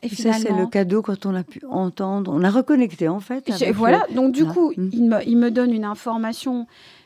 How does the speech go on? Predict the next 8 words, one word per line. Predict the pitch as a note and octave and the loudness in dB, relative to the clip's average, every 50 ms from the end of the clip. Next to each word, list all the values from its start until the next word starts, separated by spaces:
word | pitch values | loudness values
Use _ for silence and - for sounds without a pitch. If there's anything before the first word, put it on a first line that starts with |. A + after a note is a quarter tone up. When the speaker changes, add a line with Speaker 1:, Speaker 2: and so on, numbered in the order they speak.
| _ _ | _ _
Speaker 1:
mais | - A3+ A3 G#3+ - - _ _ _ _ _ _ _ _ - | -8 -6 -6 -6 -8 -10 _ _ _ _ _ _ _ _ -16
en | A#3 | -16
fait, | G#3+ - - C4+ C4 - | -12 -8 -8 -8 -8 -10
qui | - - C4 B3+ | -8 -4 0 2
m'aide | B3 A#3+ B3 C#4 C#4+ C#4 B3 A3 | 2 2 2 2 0 -2 -4 -6
à | - G#3 | -8 -10
cheminer | - - - - - - - D#4 D4+ C#4+ D4 D4 C#4+ D4 D4 D4 C#4+ | -12 -12 -12 -12 -10 -4 0 4 6 6 6 6 6 6 4 2 0
sur | C4+ - - - C#4 C#4+ C#4+ C#4+ C#4 | -2 -6 -10 -6 -2 0 0 0 -2